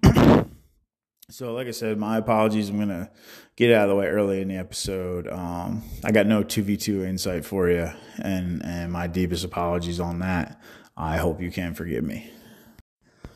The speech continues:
All right. Now, the last podcast I did do was a total flop with my, um,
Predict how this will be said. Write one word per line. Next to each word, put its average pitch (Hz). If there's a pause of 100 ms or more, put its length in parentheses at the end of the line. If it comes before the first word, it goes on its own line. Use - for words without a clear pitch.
(320)
All 175
right. 120 (300)
Now, 135
the 139
last 143
podcast 143
I 123
did 113
do 113
was 107
a 95
total 107
flop 98
with 110
my, 98
um, 92